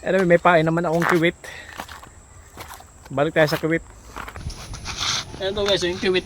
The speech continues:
ko. Isang piraso na lang.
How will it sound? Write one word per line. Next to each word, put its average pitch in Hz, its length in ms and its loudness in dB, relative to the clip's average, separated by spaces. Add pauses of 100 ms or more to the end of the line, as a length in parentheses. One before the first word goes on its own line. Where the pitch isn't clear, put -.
ko. 143 160 0 (4000)
Isang 156 160 0
piraso 147 400 2
na 135 240 -4
lang. - 60 -14